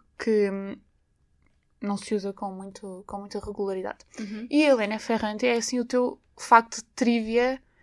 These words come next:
Speaker 1: no teu sonho,
Speaker 2: Uhum.
Speaker 1: certo?
Speaker 2: Certo.
Speaker 1: Tu achas, achaste que ias conseguir o teu emprego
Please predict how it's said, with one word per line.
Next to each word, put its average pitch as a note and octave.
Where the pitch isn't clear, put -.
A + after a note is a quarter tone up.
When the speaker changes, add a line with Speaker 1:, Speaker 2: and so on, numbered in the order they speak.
Speaker 1:
no A#3+
teu B3+
sonho, F3+
Speaker 2:
Uhum. G3+
Speaker 1:
certo? G#3
Speaker 2:
Certo. F3
Speaker 1:
Tu G#3
achas, -
achaste G#3
que -
ias G3
conseguir G#3
o F3+
teu G#3
emprego A3